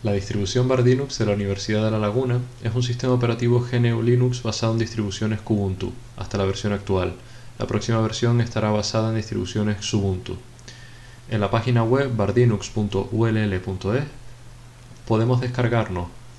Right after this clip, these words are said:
las últimas versiones disponibles,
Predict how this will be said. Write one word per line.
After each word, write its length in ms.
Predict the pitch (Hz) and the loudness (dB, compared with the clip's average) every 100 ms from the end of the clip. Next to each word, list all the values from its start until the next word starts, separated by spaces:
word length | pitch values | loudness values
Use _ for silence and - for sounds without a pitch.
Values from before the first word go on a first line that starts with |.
| - - - - - | -20 -20 -20 -20 -8
las 180 | 92 90 | -6 -2
últimas 420 | 101 98 104 101 | -2 0 0 0
versiones 460 | 101 101 104 101 98 | 0 -2 -2 -2 -4
disponibles, 560 | 95 - 113 135 135 | -4 -2 0 0 -2